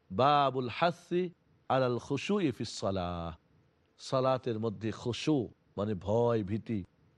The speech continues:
খুদু, কেউ কেউ বলেছেন খুদু মানে বাহ্যিক শারীরিক যেটা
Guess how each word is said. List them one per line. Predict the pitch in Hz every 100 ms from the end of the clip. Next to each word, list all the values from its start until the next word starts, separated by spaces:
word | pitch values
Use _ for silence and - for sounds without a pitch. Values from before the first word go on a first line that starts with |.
| _
খুদু, | - 190 233 226 240 -
কেউ | 147
কেউ | 165
বলেছেন | 165 175 185 165
খুদু | - 175 220 233
মানে | 220 247 247 _ _ _ _
বাহ্যিক | 107 165 156 143 185 -
শারীরিক | - 151 165 196 247 185
যেটা | 165 170 165 156